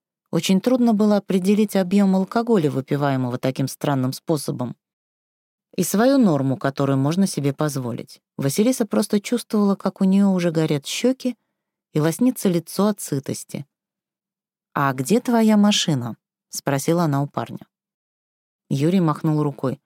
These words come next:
«Она сильно пострадала, восстановлению не подлежит. Да ладно, машина уже очень старая была». «Ага, я заметила», — вспомнила Василиса. Юра рассмеялся. «Да,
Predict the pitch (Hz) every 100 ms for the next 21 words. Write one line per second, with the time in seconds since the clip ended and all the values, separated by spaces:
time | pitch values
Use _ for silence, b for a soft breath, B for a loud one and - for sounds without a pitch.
0 | _ _ _ _ _ _ - 220 294 -
1 | 294 220 196 - 202 196 196 156 143 -
2 | 180 196 233 220 202 190 180 175 185 165
3 | 147 185 302 302 151 143 - 190 165 151
4 | 151 156 156 - 180 143 127 117 120 -
5 | _ _ _ _ _ _ _ _ _ _
6 | _ 185 196 240 - 190 190 220 196 170
7 | 151 151 - _ _ _ _ - - 151
8 | 147 139 135 135 139 139 - - _ _
9 | _ _ _ _ _ 156 165 160 147 -
10 | 156 151 139 120 - 143 _ _ _ _
11 | _ - 151 156 143 123